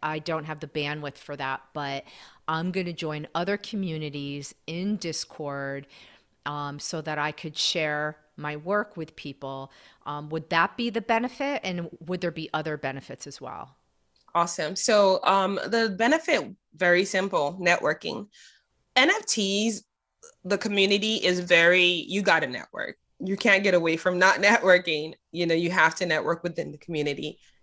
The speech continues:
Speaker 2: And because a lot of people are already in Discords based on whatever P F P they collect or based on whatever community they're a part of,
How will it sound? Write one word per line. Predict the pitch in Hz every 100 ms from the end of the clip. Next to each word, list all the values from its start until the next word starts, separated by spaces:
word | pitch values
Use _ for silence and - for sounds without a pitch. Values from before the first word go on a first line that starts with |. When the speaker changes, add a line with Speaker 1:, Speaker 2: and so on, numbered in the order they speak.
| _
Speaker 2:
And | - 185 185 196
because | - 233
a | 165
lot | 196 190
of | 220
people | 254 214 202
are | -
already | 147 175 196
in | - 170
Discords | 175 190 - 208 208 185
based | 170 165 170 -
on | 170 175 175
whatever | 175 175 160 180 180 170 165
P | - 190
F | 165
P | - 185
they | 185 190
collect | - 190 190 196
or | 165
based | 165 170 180
on | 180 175
whatever | 160 165 165
community | - 160 175 190 185 185
they're | 170 160
a | -
part | 185 196
of, | 233 247